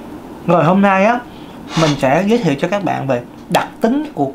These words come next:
các loại giọng và những hay ho của nó.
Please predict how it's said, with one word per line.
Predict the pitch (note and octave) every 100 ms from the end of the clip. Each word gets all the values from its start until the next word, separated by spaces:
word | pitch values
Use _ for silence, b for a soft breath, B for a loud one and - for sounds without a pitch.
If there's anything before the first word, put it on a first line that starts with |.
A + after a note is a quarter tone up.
| -
các | B3+ B3+
loại | A#2 A#2
giọng | A2+ G#2 - - - - - - - - - - - - - -
và | D3+ C3+
những | B2+ D3+ F#3
hay | A3+ G3+
ho | F#3+ G3 F3 E3+
của | D3+
nó. | F3+ A3